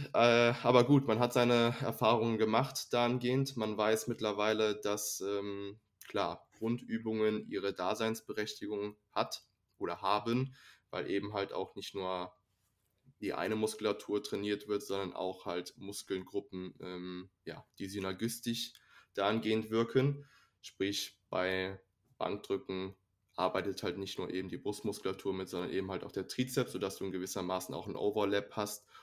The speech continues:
und halt auch die vordere Schulter, die man da aber auch größtenteils rausnehmen will. Ähm, aber wir wissen, Stand heute, dass es nicht zwingend, äh, ja,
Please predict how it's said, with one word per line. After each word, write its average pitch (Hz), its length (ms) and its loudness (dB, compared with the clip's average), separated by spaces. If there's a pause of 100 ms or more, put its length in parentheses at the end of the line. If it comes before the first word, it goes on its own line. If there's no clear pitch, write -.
und 98 120 -8
halt 95 120 -4
auch - 140 -6
die 92 100 -12
vordere 98 360 -2
Schulter, 143 540 4 (500)
die 101 80 -2
man 98 140 -2
da 95 120 4
aber 98 240 8
auch 98 180 0
größtenteils 101 580 -4
rausnehmen 104 440 0
will. 104 240 4 (800)
Ähm, 98 680 0 (280)
aber 110 420 6
wir 95 120 0
wissen, 120 600 0
Stand 104 380 0
heute, 107 520 2 (600)
dass 101 240 -2
es - 300 -6
nicht - 560 -6
zwingend, 104 600 -2
äh, 95 680 -2 (280)
ja, 95 280 -6